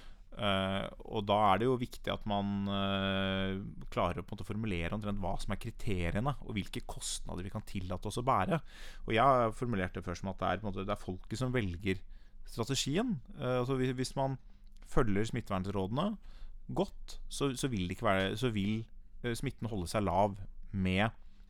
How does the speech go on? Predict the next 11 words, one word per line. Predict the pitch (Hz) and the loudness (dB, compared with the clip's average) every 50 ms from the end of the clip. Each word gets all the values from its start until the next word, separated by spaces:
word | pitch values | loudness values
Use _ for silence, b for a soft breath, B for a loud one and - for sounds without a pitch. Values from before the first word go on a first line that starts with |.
| - - - - - | -16 -18 -14 -6 -4
tiltak | - 95 - - - 90 - | -2 -2 -2 -4 -6 -6 -4
som | - | -4
ikke | 90 - - | -4 -2 0
har | 95 95 | 0 2
en | 98 | 2
veldig | 92 90 82 85 87 | 0 0 0 -2 -4
høy | - | -4
kostnad. | - 98 - - - - - - - B B B B B B B B | -6 -8 -8 -10 -12 -14 -14 -12 -10 B B B B B B B B
Men | - - 120 | 0 0 0
hvis | - | 0
man | 135 156 | 0 -2